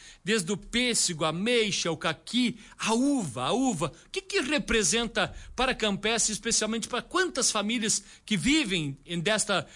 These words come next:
atividade lá no município, por gentileza?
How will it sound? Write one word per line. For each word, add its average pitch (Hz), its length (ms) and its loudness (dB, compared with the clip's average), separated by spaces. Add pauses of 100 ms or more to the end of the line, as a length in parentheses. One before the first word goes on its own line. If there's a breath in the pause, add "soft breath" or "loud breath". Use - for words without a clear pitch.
(160 loud breath)
atividade 175 800 0
lá 170 160 0
no 165 100 0
município, 160 540 0
por 139 160 -4
gentileza? 131 600 -4